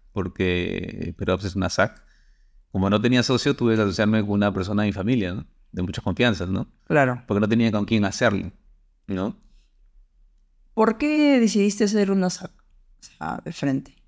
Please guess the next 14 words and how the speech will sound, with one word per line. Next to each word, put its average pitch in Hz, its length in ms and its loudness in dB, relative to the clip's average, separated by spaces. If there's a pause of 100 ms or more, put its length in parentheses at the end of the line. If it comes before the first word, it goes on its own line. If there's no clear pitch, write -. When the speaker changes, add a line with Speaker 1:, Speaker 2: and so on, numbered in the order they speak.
(320)
Speaker 2:
¿Por 147 160 -4
qué? - 200 -6
Speaker 1:
Es 147 180 -2
una 202 120 4
buena 160 220 6
pregunta. 95 480 0 (880)
Esto 175 260 0
me 190 60 4
lo 180 40 6
explicó 135 240 2
un 156 80 2
abogado, 120 460 6
¿ya? 98 300 0
Eh, 101 600 -2